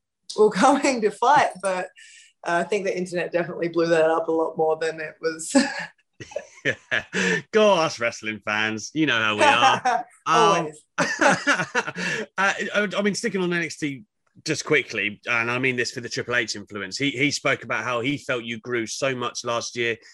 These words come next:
Speaker 2: You say, uh, that you really are grateful that you got the extra time in N X T in the end of it. Um, talk to me about how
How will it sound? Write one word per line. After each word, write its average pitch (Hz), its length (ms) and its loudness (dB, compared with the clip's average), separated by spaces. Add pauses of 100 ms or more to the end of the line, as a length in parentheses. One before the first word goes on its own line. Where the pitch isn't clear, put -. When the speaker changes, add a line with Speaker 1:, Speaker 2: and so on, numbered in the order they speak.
(120)
Speaker 2:
You 135 180 -2
say, 123 500 0 (340)
uh, 110 160 -4
that 110 80 -10
you 131 160 -4
really 127 480 -4
are 139 100 0
grateful 180 480 0
that 110 80 -10
you 117 140 -6
got 110 140 -6
the 117 80 0
extra 113 200 -4
time 113 240 -6
in 110 60 -4
N 110 120 -4
X 98 220 -8
T 98 320 -8
in 117 140 -6
the 113 100 -2
end 120 160 -2
of 98 120 -10
it. 113 200 -4 (500)
Um, 135 460 -2 (180)
talk 196 160 2
to 165 60 -4
me 160 40 2
about 151 200 -2
how 147 400 -2